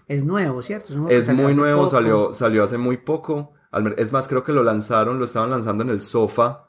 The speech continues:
Speaker 2: en, el año pasado en Bogotá. El Sofa es el, la sala del ocio y la fantasía, un, un, una convención muy grande que hacen en Bogotá cada año, eh, como en octubre más o menos.
Speaker 1: Sí.
Speaker 2: Eh,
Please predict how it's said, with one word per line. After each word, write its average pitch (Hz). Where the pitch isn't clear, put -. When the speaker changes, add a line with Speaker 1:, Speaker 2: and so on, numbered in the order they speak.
Speaker 2:
en, 101
el 101
año 104
pasado 98
en 110
Bogotá. 107
El 92
Sofa 110
es 123
el, 117
la 107
sala 107
del 104
ocio 113
y 107
la 95
fantasía, 95
un, 95
un, 98
una 104
convención 98
muy 104
grande 110
que -
hacen 110
en 92
Bogotá 92
cada 101
año, -
eh, 95
como 101
en 92
octubre 98
más 98
o 110
menos. 107
Speaker 1:
Sí. 120
Speaker 2:
Eh, 101